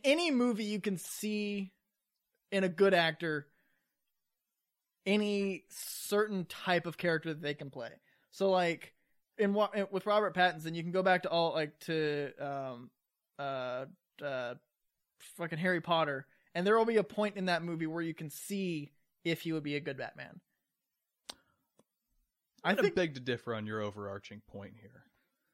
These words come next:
Speaker 1: How
Speaker 2: Steve
Speaker 1: so?
Speaker 2: Carell.
Speaker 1: Steve Carell.
Speaker 2: You, you see him and you think, "Okay, he's a comedy guy. Maybe he can do sort of some serious, like, heartfelt drama type
Speaker 1: Uh-huh.
Speaker 2: roles." You gotta watch Foxcatcher,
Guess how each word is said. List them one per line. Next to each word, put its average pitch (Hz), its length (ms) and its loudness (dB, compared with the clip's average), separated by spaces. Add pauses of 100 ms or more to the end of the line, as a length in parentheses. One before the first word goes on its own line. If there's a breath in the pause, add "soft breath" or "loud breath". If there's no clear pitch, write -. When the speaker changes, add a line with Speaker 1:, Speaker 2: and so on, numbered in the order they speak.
(840)
Speaker 1:
How 185 80 -2
Speaker 2:
Steve 208 100 -2
Speaker 1:
so? 160 160 2
Speaker 2:
Carell. 123 340 -2 (1080)
Speaker 1:
Steve 185 240 0
Carell. 143 400 -4 (680)
Speaker 2:
You, 214 120 -6
you 247 340 -4
see 226 280 -2
him 190 200 2
and 185 140 -2
you 202 80 -2
think, 175 320 -6
"Okay, 151 340 -2
he's 202 220 -8
a 196 40 -10
comedy 160 380 -4
guy. 147 240 -4
Maybe 139 320 -6
he 131 180 -12
can 127 140 -6
do 120 400 -4
sort 120 260 -8
of 117 60 -6
some 151 240 -12
serious, 196 580 -6
like, 143 200 -6
heartfelt - 800 -6
drama 101 320 -8
type 170 180 -6
Speaker 1:
Uh-huh. 160 160 -6
Speaker 2:
roles." - 280 -16 (1120 soft breath)
You 240 120 -14
gotta 233 200 0
watch - 280 -10
Foxcatcher, 123 840 -6